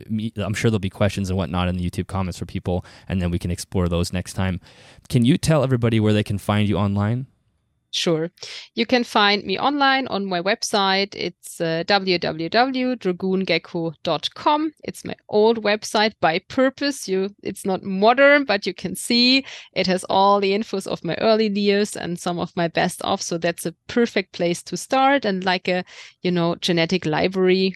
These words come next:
Speaker 2: for, for people who wanna dive into the first years and the beginnings of my work. You can find my recent work on Facebook at Dragoon Gecko and, of course, on my Instagram account, Dragoon Gecko. And, uh, at,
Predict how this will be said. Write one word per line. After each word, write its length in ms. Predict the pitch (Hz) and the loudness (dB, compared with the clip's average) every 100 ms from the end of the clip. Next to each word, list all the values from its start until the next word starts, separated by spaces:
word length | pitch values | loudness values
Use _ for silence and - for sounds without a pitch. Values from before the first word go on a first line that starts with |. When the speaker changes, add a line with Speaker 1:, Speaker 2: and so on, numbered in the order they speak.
| _ | _
Speaker 2:
for, 280 | - 156 156 | -8 -6 -6
for 180 | - | -8
people 400 | 170 - 196 180 | -8 -6 -6 -6
who 120 | 170 175 | -4 -4
wanna 300 | 165 165 160 | -2 -2 -4
dive 460 | 165 151 165 - - | -4 -2 -2 -4 -8
into 420 | 165 - 151 147 _ | -6 -6 -8 -10 _
the 80 | 160 | -16
first 400 | - 170 170 - | -6 -4 -4 -4
years 300 | 185 185 - | -2 -2 -2
and 100 | 156 | -8
the 60 | 151 | -8
beginnings 520 | 165 - 185 233 - | -8 -4 -2 -2 -4
of 160 | 214 - | -8 -6
my 140 | 196 | -4
work. 280 | 185 185 - - - - | -2 -4 -6 -14 -14 -10
You 80 | 196 | -6
can 160 | 180 170 | -6 -4
find 280 | 185 165 | -4 -4
my 120 | 139 143 | -4 -2
recent 400 | 175 196 196 170 | -2 -2 -4 -2
work 260 | 170 180 | -2 -2
on 140 | - 294 | -4 -4
Facebook 580 | - 160 - 165 165 | -4 -4 -4 -6 -6
at 120 | - - | -6 -8
Dragoon 400 | 160 - 170 165 | -10 -6 -6 -4
Gecko 280 | 165 - | -6 -6
and, 140 | 175 - | -8 -8
of 200 | - - | -12 -16
course, 460 | - 175 175 - - - - - | -6 -2 0 -2 -8 -18 -20 -8
on 140 | 160 151 | -6 -2
my 120 | 151 | -2
Instagram 560 | - 185 185 165 156 160 | -4 -4 -6 -6 -6 -6
account, 440 | - - 147 147 156 - 165 | -10 -8 -6 -6 -6 -10 -10
Dragoon 440 | 156 147 151 151 | -10 -8 -10 -4
Gecko. 440 | 196 214 208 190 185 - _ - - - _ - | -2 -2 -2 -2 -4 -14 _ -20 -20 -20 _ -4
And, 520 | 175 165 165 165 - | -2 0 -2 -4 -2
uh, 340 | 160 160 160 - | -2 0 -2 -2
at, 340 | - 165 - | -4 -4 -6